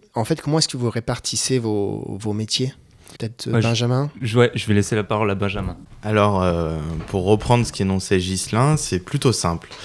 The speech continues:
Speaker 3: Euh, en V S S, c'est deux entités, Backline D J et Tech Event. Euh, Backline D J, c'est Ghislain qui s'en occupe,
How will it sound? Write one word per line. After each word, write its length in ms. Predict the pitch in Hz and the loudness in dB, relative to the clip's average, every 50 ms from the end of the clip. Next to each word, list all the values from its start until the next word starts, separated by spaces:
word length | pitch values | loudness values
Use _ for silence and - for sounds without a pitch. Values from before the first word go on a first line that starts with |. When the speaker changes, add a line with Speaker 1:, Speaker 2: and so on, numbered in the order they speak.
| - - - - - - - | -16 -14 -14 -16 -16 -10 -4
Speaker 3:
Euh, 800 | - 90 92 90 87 85 85 85 85 82 82 85 85 82 80 78 71 - | 0 2 2 4 2 2 2 0 0 0 0 -2 -2 0 0 0 0 0
en 200 | 98 98 95 92 | 0 0 0 0
V 140 | 90 101 104 | 2 4 4
S 180 | 104 101 - 151 | 4 4 2 0
S, 140 | 147 143 - | 0 0 0
c'est 100 | 110 95 | 0 2
deux 180 | 101 104 101 | 2 2 2
entités, 500 | 101 98 95 - 101 95 - 123 139 156 | 2 0 0 -2 -4 0 2 2 4 4
Backline 440 | 143 110 98 95 - 107 98 98 101 | 4 2 0 0 0 0 0 0 0
D 100 | 95 95 | -2 -2
J 180 | 95 101 98 107 | -4 -2 0 2
et 340 | 110 110 107 101 95 90 - | 4 4 4 4 2 2 0
Tech 220 | - 92 90 - 90 | -2 -4 -2 -2 -2
Event. 340 | 85 87 107 127 156 170 160 - - - - - - - - - - - - | 0 2 4 4 4 2 0 -4 -8 -16 -16 -16 -14 -14 -14 -14 -14 -8 -4
Euh, 380 | 92 92 92 90 87 87 87 87 | -2 0 0 2 0 0 0 0
Backline 420 | 87 113 123 123 - 135 127 123 | 2 2 2 4 4 4 4 4
D 160 | 117 120 117 107 | 4 2 0 -2
J, 440 | 104 107 113 117 123 120 120 120 120 | -2 0 2 4 4 4 2 0 0
c'est 160 | - - 95 | -2 -2 -2
Ghislain 340 | 90 104 107 - 120 113 107 | 0 0 -2 0 0 -2 -2
qui 120 | - - | -2 -6
s'en 180 | - - 87 85 | -6 -4 -4 -4
occupe, 420 | 82 - - 139 185 190 - | -4 -2 -2 -2 -2 -2 -4